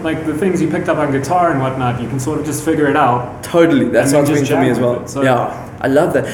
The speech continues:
Speaker 2: And you, like, it's so strange how,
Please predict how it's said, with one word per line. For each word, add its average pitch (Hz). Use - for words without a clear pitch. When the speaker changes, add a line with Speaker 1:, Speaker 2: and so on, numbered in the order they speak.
Speaker 2:
And 185
you, 190
like, 160
it's -
so 196
strange 165
how, 139